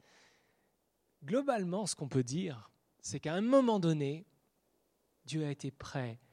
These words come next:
à payer le prix fort pour nous libérer de notre esclavage. Lorsque les temps furent accomplis, la loi de Moïse,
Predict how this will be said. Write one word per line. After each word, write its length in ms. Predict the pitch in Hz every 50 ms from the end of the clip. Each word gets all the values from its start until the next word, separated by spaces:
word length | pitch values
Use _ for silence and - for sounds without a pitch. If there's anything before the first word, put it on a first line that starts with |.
| _ _ _ _ _ _ _ _ _ _ _ _ _
à 80 | - 135
payer 340 | - _ - 143 135 131 127
le 120 | 123 117
prix 240 | - - - - 135
fort 640 | - - - - 135 131 131 135 131 127 - - _ _ _ _ _ _ _ _ _ _
pour 200 | - 131 120 120
nous 160 | 127 139 139
libérer 640 | 135 127 127 120 120 113 104 110 113 110 107 - - _ _ _ _ _ _ _ _ _ _ _ _
de 80 | - 120
notre 260 | 123 127 120 - -
esclavage. 800 | 120 - - - 120 113 107 110 107 107 107 113 - - - - _ _ _ _ _ _ _ _ _ _ _ _ _ _ _ _ _ _ _ _ _ _ _ -
Lorsque 260 | 143 147 - - -
les 140 | 151 147 143
temps 220 | - - 175 170
furent 200 | 165 - 156 - -
accomplis, 560 | - 131 - - 131 123 - - 131 120 127 123
la 100 | 131 147
loi 200 | 156 185 214 196
de 60 | 190
Moïse, 640 | 185 180 180 175 185 196 240 254 185 135 131 120